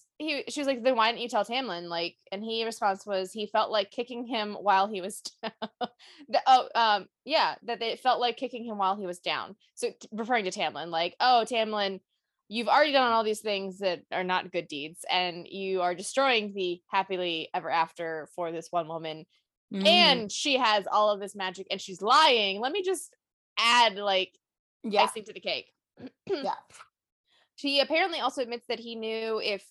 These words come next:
Speaker 1: uh, admits if he did, then she would find a way to make sure Lucien never saw Elaine again. So she was like, "I
Speaker 2: Mm-hmm.
Speaker 1: was playing the long game." And the thing is, is Feyre's like, "Why didn't you say anything to me?" Like,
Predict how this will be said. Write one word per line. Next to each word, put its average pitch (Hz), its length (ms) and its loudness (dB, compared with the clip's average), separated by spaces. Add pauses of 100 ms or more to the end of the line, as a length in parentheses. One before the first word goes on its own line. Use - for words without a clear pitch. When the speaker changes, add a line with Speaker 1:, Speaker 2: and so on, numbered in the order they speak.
Speaker 1:
uh, 180 460 2 (720)
admits 285 380 -4
if 226 120 -2
he 240 440 -6
did, 269 380 2 (200)
then 220 140 -8
she 247 200 -8
would 240 120 -4
find 214 200 -4
a 214 60 -2
way 208 160 -2
to 202 60 -6
make 196 160 -6
sure 208 180 -6
Lucien 190 400 -6
never 180 280 -2
saw 170 240 -2
Elaine 156 260 -8
again. 180 480 0
So 190 140 -10
she 185 260 -6
was 185 120 -4
like, 175 200 0
"I 196 200 4
Speaker 2:
Mm-hmm. - 20 -4
Speaker 1:
was 226 140 -2
playing 180 240 -4
the 170 60 -8
long 165 220 -2
game." 165 280 -6
And 165 160 -14 (520)
the 254 140 -10
thing 381 200 0
is, 359 140 0
is 302 140 -8
Feyre's 359 320 -2
like, 285 160 -2
"Why 208 320 0
didn't 392 180 -4
you 339 100 -6
say 226 160 -6
anything 196 320 -10
to 196 100 -20
me?" 135 180 -14
Like, 175 340 -4